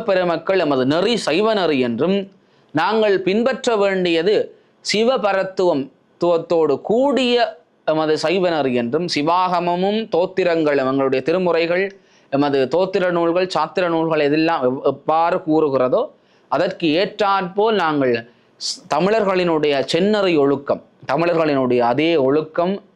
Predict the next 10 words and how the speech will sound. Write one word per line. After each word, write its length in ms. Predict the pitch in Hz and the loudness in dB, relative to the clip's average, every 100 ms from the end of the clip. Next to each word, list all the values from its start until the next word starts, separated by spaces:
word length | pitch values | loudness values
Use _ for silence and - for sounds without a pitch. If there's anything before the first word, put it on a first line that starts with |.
| _ _ | _ _
ஞானமாகிய 760 | 139 135 151 175 170 160 143 135 123 | -2 0 0 0 2 0 0 -2 0
சைவ 240 | 131 170 175 | 0 0 0
நெறியோடு 460 | 135 127 123 139 202 | 0 0 2 0 0
நாங்கள் 320 | 170 120 131 - - _ _ - | -2 -2 -4 -4 -10 _ _ -4
சைவ 260 | 127 160 165 | 0 0 2
நெறி 160 | 143 131 | 0 0
சொல்கின்ற 380 | 143 170 180 160 135 123 | 0 0 0 -2 -2 0
பாரம்பரியத்தோடும், 1080 | 139 180 180 151 135 123 107 107 101 165 214 208 _ _ _ | 0 0 0 0 0 -2 -2 -6 -4 -2 -4 -8 _ _ _
தமிழர்களினுடைய 720 | 151 190 233 214 185 170 151 143 | -2 0 2 2 2 0 2 2
எமது 180 | 131 131 | 2 -2